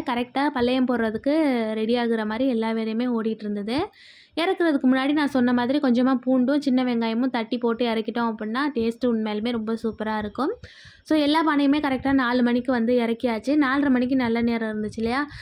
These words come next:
அதுல தான் வந்து பல்லையம் போட்டு சாமி கும்பிட்டுருந்தோம். ஒவ்வொரு ஊர் சைடும் ஒவ்வொரு மாதிரி கேட்பாங்க. எங்க ஊர் சைடு வந்து பால் பொங்குனதை,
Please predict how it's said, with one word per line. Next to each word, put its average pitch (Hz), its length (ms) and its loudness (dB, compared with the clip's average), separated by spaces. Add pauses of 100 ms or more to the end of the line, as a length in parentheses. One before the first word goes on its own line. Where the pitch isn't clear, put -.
(160)
அதுல 294 300 2
தான் 277 160 2
வந்து 269 240 2
பல்லையம் 254 340 2
போட்டு 240 260 0
சாமி 240 300 0
கும்பிட்டுருந்தோம். 226 720 0 (380)
ஒவ்வொரு 339 400 4
ஊர் 320 140 4
சைடும் 311 380 2
ஒவ்வொரு 285 340 4
மாதிரி 262 300 2
கேட்பாங்க. 247 520 0
எங்க 302 280 4
ஊர் 311 260 4
சைடு 262 240 0
வந்து 254 300 2
பால் 262 280 0
பொங்குனதை, 240 500 0